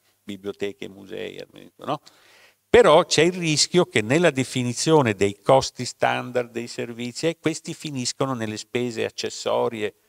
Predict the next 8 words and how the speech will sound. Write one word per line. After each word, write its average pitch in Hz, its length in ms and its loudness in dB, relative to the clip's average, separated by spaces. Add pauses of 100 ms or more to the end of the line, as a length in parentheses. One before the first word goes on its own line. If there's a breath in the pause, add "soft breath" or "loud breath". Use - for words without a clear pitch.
(120)
od 107 200 -12
opzionali. 120 840 -10 (300 loud breath)
Con... 98 280 -4 (280 soft breath)
Quindi 185 280 -4 (120)
quello 202 220 4
è - 20 4
un 170 160 -6
tema 120 480 -2